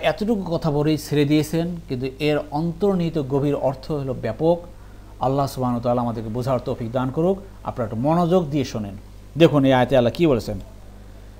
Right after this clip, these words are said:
যখন মুসা বলছেন, "তোমরা তো বাছুর পূজা করেছো, তোমরা তো অনেক খারাপ কাজ করে ফেলছো।" এখন আল্লাহ বলছেন, "ফা", ফা মানে অতএব, "তুবু", তুবু মানে তোমরা তওবা করো,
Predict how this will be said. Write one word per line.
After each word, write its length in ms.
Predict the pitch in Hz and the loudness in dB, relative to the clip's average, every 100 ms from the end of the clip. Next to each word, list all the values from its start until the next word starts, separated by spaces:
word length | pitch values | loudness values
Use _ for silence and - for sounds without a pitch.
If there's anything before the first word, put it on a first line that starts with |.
| - - - | -20 -18 0
যখন 180 | 165 202 | 4 6
মুসা 240 | 208 214 | 8 8
বলছেন, 360 | 202 196 202 196 | 8 6 2 0
"তোমরা 220 | 175 170 | 2 4
তো 340 | 151 170 151 - - - 123 | 8 8 6 0 -16 -14 -4
বাছুর 340 | 131 - 233 | -4 0 0
পূজা 220 | 190 165 | 2 0
করেছো, 540 | 151 151 143 233 147 104 - - - 135 | 2 0 2 2 0 -2 -12 -18 -14 -8
তোমরা 140 | 123 | -4
তো 60 | 120 | -2
অনেক 180 | 170 - - | -4 -6 -10
খারাপ 260 | - 180 196 | -4 -2 -2
কাজ 140 | 143 - | -6 -6
করে 160 | 127 | -6
ফেলছো।" 300 | 110 107 104 - - - - - | -6 -8 -10 -14 -18 -20 -8 -6
এখন 180 | 127 | -2
আল্লাহ 180 | 127 123 | 0 0
বলছেন, 360 | 127 190 233 247 - - - - - - - | 0 2 0 0 -8 -20 -20 -20 -20 -18 -10
"ফা", 320 | - 143 - - - - - | 0 2 0 -10 -18 -18 -12
ফা 120 | - 127 | -6 -4
মানে 200 | 175 202 | -2 -2
অতএব, 720 | 135 - 156 165 170 214 269 - - - - - - - - | -2 -4 -2 2 8 8 6 0 -18 -20 -20 -20 -20 -20 -4
"তুবু", 1300 | 208 196 196 190 190 185 175 285 330 330 311 262 147 - - - - - - - - | 4 8 8 10 8 6 6 10 12 12 12 10 6 0 -14 -20 -20 -20 -20 -12 0
তুবু 1000 | 165 165 170 170 233 285 294 254 165 127 | 4 4 4 6 6 10 10 10 8 4
মানে 280 | 131 170 165 - - | -2 -4 -8 -12 -4
তোমরা 540 | 143 175 180 170 165 | -2 0 2 4 4
তওবা 460 | 147 135 127 120 107 | 4 2 4 4 0
করো, 300 | - 52 | -2 -8